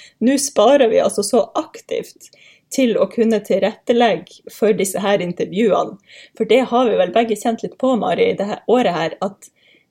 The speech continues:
det hadde vært så gøy. For det, det gøyeste jeg synes er jo når jeg lærer noe nytt, og jeg lærer masse nytt av deg, og jeg bare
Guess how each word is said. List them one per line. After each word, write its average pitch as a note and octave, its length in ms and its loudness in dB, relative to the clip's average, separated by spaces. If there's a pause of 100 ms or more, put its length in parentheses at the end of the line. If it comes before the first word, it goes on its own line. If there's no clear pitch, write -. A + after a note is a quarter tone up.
(380)
det A3 100 -4
hadde A#3+ 220 0
vært A3+ 160 -6
så A#3+ 260 0
gøy. B3+ 260 0
For B3+ 80 -4
det, A#3+ 260 0
det A#3 220 2
gøyeste A#3+ 440 4
jeg A#3 120 2
synes F3 240 -4
er G3 100 4
jo G#3 80 2
når F#3+ 140 2
jeg F#3+ 100 0
lærer A3 200 0
noe E3+ 120 -4
nytt, - 340 -6
og G3+ 60 2
jeg G#3+ 100 2
lærer A#3+ 200 2
masse C4 360 2
nytt - 200 0
av G3+ 80 4
deg, D4 220 0 (360)
og C4 100 4
jeg C4+ 140 4
bare C4 220 4